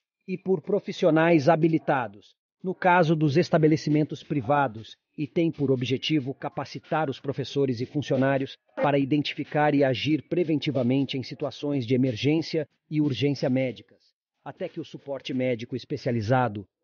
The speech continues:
local ou remoto, se torne possível. Você sabia que a Febrabom oferece esta capacitação? Entre em contato. WhatsApp cinquenta e um vinte e um sessenta vinte vinte e dois.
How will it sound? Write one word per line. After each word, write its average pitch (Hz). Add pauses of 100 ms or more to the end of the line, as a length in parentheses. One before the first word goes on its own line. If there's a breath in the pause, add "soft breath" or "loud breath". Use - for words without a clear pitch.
local 131 (180)
ou 160
remoto, 127 (140)
se -
torne 143
possível. 113 (640)
Você 139
sabia 135
que -
a 117
Febrabom 127
oferece 123
esta 120
capacitação? 123 (560)
Entre 156
em 131
contato. 117 (380)
WhatsApp 139
cinquenta 143
e 135
um 127
vinte 127
e 143
um -
sessenta 151
vinte 135
vinte 123
e 139
dois. 107